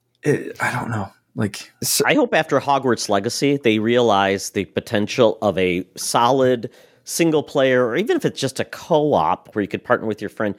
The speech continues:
Speaker 3: do fun things in, in, in an I P that people love. I hope that was the shining light to say, "And look, that was the
Speaker 1: Yeah.
Speaker 3: number one game of last year on a
Speaker 1: Mm-hmm.
Speaker 3: franchise that was a little bit tarnished because of,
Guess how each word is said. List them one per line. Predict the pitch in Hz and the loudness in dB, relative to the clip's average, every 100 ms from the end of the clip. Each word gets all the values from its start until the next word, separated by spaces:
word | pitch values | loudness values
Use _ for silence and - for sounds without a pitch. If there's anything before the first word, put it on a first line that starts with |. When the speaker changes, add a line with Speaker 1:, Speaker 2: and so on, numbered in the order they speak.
| - - | -12 -8
Speaker 3:
do | 120 | -4
fun | - 120 107 | 0 0 0
things | 131 120 113 107 | 0 2 0 -2
in, | 104 95 | -4 -4
in, | 110 104 | -2 -2
in | 113 120 | -2 -2
an | 98 | -2
I | 87 104 | 0 0
P | 120 - 120 | 0 -2 -2
that | 107 - | -2 -4
people | 113 104 85 | -6 -4 -2
love. | 82 101 180 - _ _ _ _ _ _ _ | 0 0 0 -8 _ _ _ _ _ _ _
I | - | 0
hope | 311 370 | 0 2
that | 131 165 | 2 2
was | 143 | 0
the | 104 | -2
shining | - 120 98 | 0 0 0
light | 98 92 82 | 0 0 -2
to | 113 | -2
say, | 104 104 90 | 0 0 0
"And | 113 | 2
look, | 127 - | 0 0
that | 143 | 0
was | 147 95 | 0 0
the | 80 | -2
Speaker 1:
Yeah. | |
Speaker 3:
number | 107 123 139 | 0 0 2
one | 120 117 113 85 | 2 2 0 -2
game | 110 101 85 76 71 _ _ _ - | -2 -2 -4 -10 -16 _ _ _ -8
of | 101 87 | -8 -6
last | 87 104 135 - - - - | -2 -2 -2 -4 -12 -16 -12
year | 90 90 62 65 - 117 - | -6 -4 -4 -6 -12 -16 -2
on | 113 | 0
a | 113 | 0
Speaker 1:
Mm-hmm. | 113 104 101 | -2 -6 -4
Speaker 3:
franchise | - 165 339 302 | 0 0 0 0
that | 170 | 0
was | 147 | 2
a | |
little | 156 151 | 0 2
bit | 160 | 0
tarnished | 135 180 311 101 - | 0 0 0 -4 -6
because | - 117 | -2 -2
of, | 123 | -2